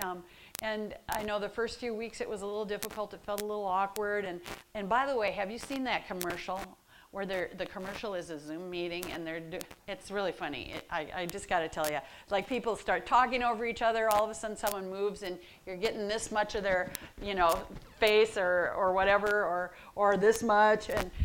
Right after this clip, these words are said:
it's just funny. That commercial is really like what it was the first few weeks of that Zoom thing. But we got it down now. And, uh, it's really been encouraging to talk about the Word of God with each other and to see each other,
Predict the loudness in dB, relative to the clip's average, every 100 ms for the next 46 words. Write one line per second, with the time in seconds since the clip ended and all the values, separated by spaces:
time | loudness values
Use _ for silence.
0 | 0 -4 -2 -4 2 8 8 8 0 -4
1 | -10 -18 -16 -2 6 6 6 4 4 6
2 | 4 4 4 6 8 6 6 4 4 4
3 | 6 8 8 6 2 0 0 0 -2 0
4 | 0 0 0 0 0 -2 -6 -4 -4 0
5 | 0 0 -4 -6 0 2 2 2 6 6
6 | 6 4 4 2 -2 -10 -16 -18 -10 0
7 | 2 2 2 2 2 0 -2 -6 -4 -2
8 | -2 0 0 -2 -4 -8 -10 -8 -2 2
9 | 2 0 -6 -6 -10 -20 -20 -14 -8 -6
10 | -6 -6 2 4 4 0 -4 -2 0 -2
11 | -2 -4 -4 -4 -4 -4 -4 -2 -2 -2
12 | -6 -8 -8 -6 -6 -2 -2 -4 -10 -12
13 | -8 -6 -4 -4 -4 -4 -6